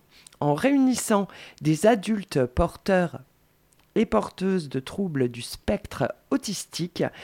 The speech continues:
des personnes en situation de vulnérabilité, leurs proches, des soignantes et soignants, habitantes et habitants,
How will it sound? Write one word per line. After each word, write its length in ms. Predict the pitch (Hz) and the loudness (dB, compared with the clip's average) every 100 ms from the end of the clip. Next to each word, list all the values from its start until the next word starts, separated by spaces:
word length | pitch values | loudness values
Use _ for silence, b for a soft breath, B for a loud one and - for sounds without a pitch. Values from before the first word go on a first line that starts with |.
| B B B | B B B
des 200 | 147 226 | 2 4
personnes 520 | 269 262 - 226 214 190 | 6 4 4 2 4 4
en 80 | |
situation 600 | 156 - 147 160 147 160 160 | 0 -4 -2 -2 -2 -6 -4
de 120 | 131 | -4
vulnérabilité, 1200 | 120 175 220 233 196 170 175 170 - 190 220 359 _ - | -2 2 4 4 2 0 -4 -6 -2 0 0 -2 _ -2
leurs 260 | 139 - | -2 -2
proches, 520 | - - 117 190 - B B B | -4 4 4 4 0 B B B
des 160 | 151 170 | 2 2
soignantes 580 | 180 220 208 208 190 143 | 4 2 4 4 2 -2
et 80 | 143 | -4
soignants, 520 | - 135 160 220 277 | 0 0 4 4 4
habitantes 640 | 208 147 - 180 156 - 127 | 2 0 -4 -2 -2 -4 -2
et 160 | 185 233 - | 0 0 0
habitants, 540 | 175 135 - 185 277 | 0 -2 -2 0 0